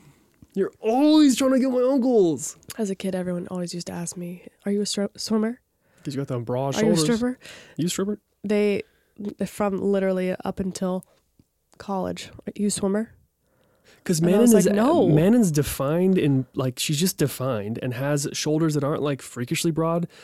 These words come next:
Speaker 1: but broad enough to probably swim well. Show 'em them shoulders. Like, why? Why do you even
Speaker 2: They're
Speaker 1: have
Speaker 2: wide.
Speaker 1: delts?
Speaker 2: I'm wide backed.
Speaker 1: <laughs>
Speaker 2: My back goes like this.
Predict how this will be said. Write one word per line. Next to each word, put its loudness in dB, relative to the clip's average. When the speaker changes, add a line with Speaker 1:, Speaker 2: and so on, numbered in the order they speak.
Speaker 1:
but 0
broad 0
enough 0
to -6
probably -4
swim 0
well. -6
Show -2
'em 2
them 2
shoulders. -2
Like, -4
why? -4
Why -4
do 0
you 2
even 0
Speaker 2:
They're 2
Speaker 1:
have 4
Speaker 2:
wide. 2
Speaker 1:
delts? -10
Speaker 2:
I'm -2
wide 0
backed. -8
Speaker 1:
<laughs> -2
Speaker 2:
My 6
back 0
goes 0
like 0
this. -4